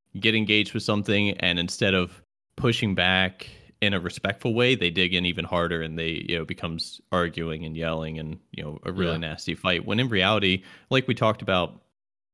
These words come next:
Speaker 1: mm, maybe two episodes ago or something, where you, you don't have to have an opinion over anything.
Speaker 2: Yeah.
Speaker 1: You can, you can choose not to.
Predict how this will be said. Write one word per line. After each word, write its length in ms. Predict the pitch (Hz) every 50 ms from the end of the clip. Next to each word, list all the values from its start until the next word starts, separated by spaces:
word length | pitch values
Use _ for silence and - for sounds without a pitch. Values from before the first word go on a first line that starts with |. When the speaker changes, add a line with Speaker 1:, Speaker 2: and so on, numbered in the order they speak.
| _ _ _ _ _ _
Speaker 1:
mm, 420 | 131 120 110 104 104 101 101 98 - -
maybe 220 | - 107 104 98 90
two 220 | - - 98 92
episodes 360 | 92 - - - 90 82 -
ago 140 | 92 90 87
or 140 | 85 90 87
something, 340 | - 80 82 - 87 87 85
where 160 | 87 87 85
you, 300 | 80 90 98 117 123 -
you 100 | - 123
don't 140 | 147 139 107
have 220 | - 98 85 -
to 80 | - 85
have 100 | 85 -
an 80 | 85 82
opinion 480 | - - 87 87 85 87 90 90 95 -
over 200 | - 98 98 85
anything. 320 | 85 85 87 87 - -
Speaker 2:
Yeah. 140 | - 135 151 143
Speaker 1:
You 140 | 113 113
can, 260 | 120 - 147 110 104 -
you 100 | 123 139
can 120 | - 131
choose 240 | 117 - 95 87 -
not 220 | 82 78 85 -
to. 220 | - 87 90 101